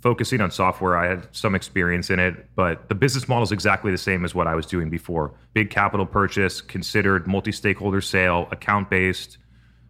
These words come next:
higher A C V, enterprise sales motion, recurring revenue model where most of the revenue gets made as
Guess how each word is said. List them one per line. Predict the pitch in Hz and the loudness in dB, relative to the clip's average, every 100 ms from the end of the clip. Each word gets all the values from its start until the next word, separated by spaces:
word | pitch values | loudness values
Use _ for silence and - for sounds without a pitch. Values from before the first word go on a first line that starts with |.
| - | -10
higher | - 101 107 107 | 0 2 4 2
A | 107 | 0
C | - 107 | -2 -4
V, | 92 98 92 | -2 -2 -2
enterprise | 90 104 - 104 - | -4 -4 0 0 0
sales | 101 92 | 0 0
motion, | 95 90 - 95 82 | 0 -2 -2 -4 -2
recurring | 90 - 104 107 | -4 0 2 4
revenue | 98 95 98 98 | 4 2 2 0
model | 95 92 90 | 2 2 2
where | 87 82 80 - - - - | 0 0 -4 -12 -20 -20 -12
most | 87 90 101 - | -2 2 2 2
of | 113 | 0
the | 98 | 2
revenue | 98 101 101 95 92 | 2 2 2 0 2
gets | 95 - | 0 -2
made | 95 95 90 82 - - - | 0 2 0 -2 -10 -20 -8
as | 90 82 | -4 -4